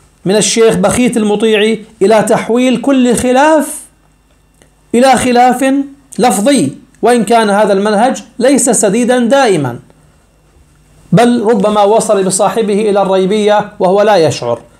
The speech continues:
مع علو كعب الشيخ بخيت المطيع،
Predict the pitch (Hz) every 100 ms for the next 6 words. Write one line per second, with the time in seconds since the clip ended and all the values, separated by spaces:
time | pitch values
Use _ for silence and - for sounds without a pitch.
0 | - 180 175 196 190 190 - 151 175 320
1 | 311 285 269 247 202 196 233 226 - -
2 | - 220 180 180 185 214 208 - - 190
3 | 190 175 175 208 214 190